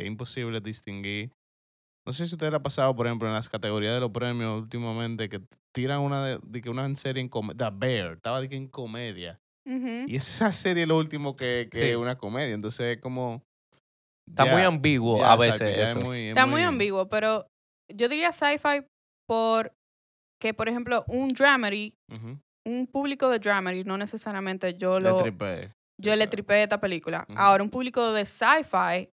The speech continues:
Speaker 2: le puede tripear esta
Speaker 1: Sí,
Speaker 2: película.
Speaker 1: yo creo que sci-fi es más,
Speaker 2: Como que
Speaker 1: el
Speaker 2: es,
Speaker 1: más
Speaker 2: siento que
Speaker 1: on point.
Speaker 2: va con el público
Speaker 3: Mira,
Speaker 2: también.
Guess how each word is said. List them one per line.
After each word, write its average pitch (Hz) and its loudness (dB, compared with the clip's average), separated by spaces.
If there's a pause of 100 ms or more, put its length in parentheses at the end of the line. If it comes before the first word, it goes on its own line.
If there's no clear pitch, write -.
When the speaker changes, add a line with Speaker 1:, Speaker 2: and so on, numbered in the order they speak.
Speaker 2:
le 196 0
puede 196 4
tripear 180 -4
esta - -8
Speaker 1:
Sí, - -10
Speaker 2:
película. - -6
Speaker 1:
yo 123 -12
creo 151 -6
que 143 -4
sci-fi 113 -4
es 90 -6
más, 90 -6
Speaker 2:
Como 208 2
que 208 2 (220)
Speaker 1:
el 214 2
Speaker 2:
es, 196 -6
Speaker 1:
más 95 -6
Speaker 2:
siento 220 -6
que 214 -4 (160)
Speaker 1:
on 101 -8
point. 87 -12 (240)
Speaker 2:
va 208 8
con 202 -6
el 185 -6
público 175 -2
Speaker 3:
Mira, 147 6
Speaker 2:
también. 151 -2